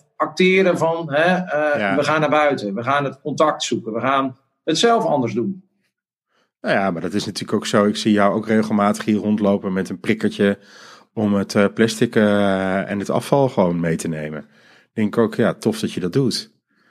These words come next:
Speaker 2: Ehm, en ik denk dat er zo misschien wel veel meer initiatieven zullen, eh, gaan zijn die logisch zijn dat we dit aan het doen zijn. Ik weet
Speaker 1: Nou
Speaker 2: het
Speaker 1: ja,
Speaker 2: ook niet.
Speaker 1: ik, ik, ik, ik denk dat, eh, hè, je zelf de accu bent van de, van, eh,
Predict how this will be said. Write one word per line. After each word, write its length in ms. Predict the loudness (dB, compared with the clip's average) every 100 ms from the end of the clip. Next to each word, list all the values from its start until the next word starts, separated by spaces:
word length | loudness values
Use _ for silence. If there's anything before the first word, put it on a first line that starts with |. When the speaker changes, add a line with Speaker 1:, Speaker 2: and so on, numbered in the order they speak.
| _ _ _ _
Speaker 2:
Ehm, 720 | -2 0 0 0 -2 -4 -6 -12
en 160 | -4 -2
ik 100 | 0
denk 160 | 0 0
dat 140 | -2
er 80 | 0
zo 180 | 2 2
misschien 340 | 0 -2 0
wel 160 | 0 0
veel 200 | 0 2
meer 240 | 2 2
initiatieven 580 | 2 2 0 0 -2 0
zullen, 400 | 0 2 0 -2
eh, 160 | -4 -4
gaan 220 | 2 2
zijn 280 | 4 2 2
die 160 | 2
logisch 400 | 4 2 2 -4
zijn 180 | -2 0
dat 160 | 0 -4
we 80 | -6
dit 160 | -2
aan 100 | -2
het 100 | -2
doen 200 | -6 -8
zijn. 300 | -6 -8 -10 -16 _ _ -20 -20 _ _ _ -20 _
Ik 120 | -6
weet 100 | -2
Speaker 1:
Nou 120 | 2
Speaker 2:
het 80 | 2
Speaker 1:
ja, 80 | 2
Speaker 2:
ook 60 | 0
niet. 280 | -4 -10 -20 _ _ _
Speaker 1:
ik, 280 | -4 -2 0
ik, 220 | -2 0
ik, 260 | -2 0
ik 120 | 0 2
denk 200 | 2 4
dat, 240 | 2 0
eh, 120 | 0
hè, 160 | 2 2
je 200 | 2 2
zelf 280 | 2 2 2
de 80 | 2
accu 300 | 2 0 0
bent 300 | 2 0 -2
van 280 | -2 -2
de, 480 | 0 0 0 0 -2 -2
van, 340 | -2 -2 -2
eh, 260 | -4 -2